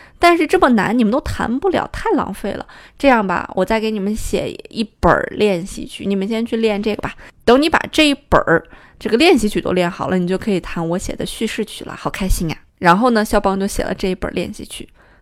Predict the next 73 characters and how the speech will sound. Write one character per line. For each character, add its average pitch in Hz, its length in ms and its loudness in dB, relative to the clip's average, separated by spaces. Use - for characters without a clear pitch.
那 311 80 0
么 339 120 6
整 - 220 2
个 269 100 8
这 330 240 6
一 302 40 4
本 202 140 2
儿 - 40 0
练 254 240 4
习 - 180 -6
曲 - 260 -12
啊， - 140 -2
在 220 180 0
钢 294 280 -2
琴 240 200 -4
演 - 160 -4
奏 214 160 -2
当 220 160 -2
中 233 140 -2
是 254 140 -6
一 233 40 -2
个 240 80 -2
什 - 160 -8
么 208 60 -4
样 214 240 -2
的 196 100 -4
一 190 80 -4
个 214 120 -2
级 - 360 -14
别 - 180 -4
呢？ - 140 -10
就 208 120 2
是 202 140 2
我 196 160 6
们 196 220 2
在 302 200 6
弹 196 400 0
车 - 140 0
尔 240 100 4
尼 180 220 -4
的 214 100 0
时 208 120 -4
候 175 60 -2
啊， 180 100 0
我 170 80 -2
们 196 100 -4
有 196 120 -2
车 - 180 -6
尔 190 100 0
尼 180 160 -4
最 240 220 -4
简 - 320 -4
单 180 180 0
的 185 60 -2
叫 185 120 -2
车 233 180 -4
尔 202 40 -2
尼 185 100 -4
五 190 240 -6
九 214 200 0
九、 - 260 -4
车 - 160 -8
尔 190 100 0
尼 175 140 -2
八 233 220 -6
四 - 160 -12
九、 170 100 -2
车 - 160 -8
尔 190 80 -2
尼 185 120 -6
二 - 180 -2
九 - 120 -10
九、 - 140 -12